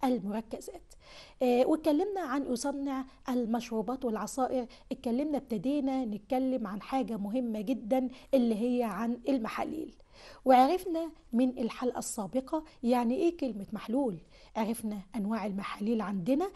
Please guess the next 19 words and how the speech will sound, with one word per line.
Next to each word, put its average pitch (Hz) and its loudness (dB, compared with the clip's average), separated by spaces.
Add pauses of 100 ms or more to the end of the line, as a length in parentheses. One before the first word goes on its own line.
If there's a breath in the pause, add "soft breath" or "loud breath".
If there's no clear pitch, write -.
(200 loud breath)
اللي 220 2
فيه 226 0
بتستخدم 202 -8
في - -12
التصنيع 220 -4
الغذائي، 190 -4
عندنا 196 -4
المحاليل 202 -4
السكرية 311 -2 (260 loud breath)
والمحاليل 240 2
الملحية. 208 -2 (800)
أخدنا، 285 0 (240 loud breath)
عرفنا 262 2 (240 loud breath)
إيه 247 4
هي 226 0
شروط 294 0
الملح 226 0 (240 loud breath)
المستخدم 202 -2
في 214 -2